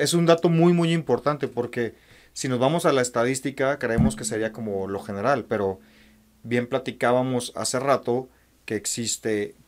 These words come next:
quien conoce de, de, de su condición de, de salud y quien la desconoce, ¿no? Quien desconoce que ti-, que tiene, que está infectado.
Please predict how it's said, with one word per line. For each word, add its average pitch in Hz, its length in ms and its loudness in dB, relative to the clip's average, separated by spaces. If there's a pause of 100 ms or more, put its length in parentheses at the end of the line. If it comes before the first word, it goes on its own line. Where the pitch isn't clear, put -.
(120)
quien 98 280 -10
conoce 131 600 -6 (400)
de, 107 280 -2
de, 120 280 2
de 120 200 -2
su - 140 -6
condición 127 800 0
de, 120 160 -8
de 120 160 -2
salud 147 420 4
y 123 140 -10
quien 107 280 -4
la 98 120 -4
desconoce, 110 720 -6
¿no? 123 180 -8
Quien 110 180 -6
desconoce 107 440 -8
que 107 100 -12
ti-, - 200 -12
que - 120 -12
tiene, 120 420 -4
que - 80 -14
está 120 180 -6
infectado. 120 500 -2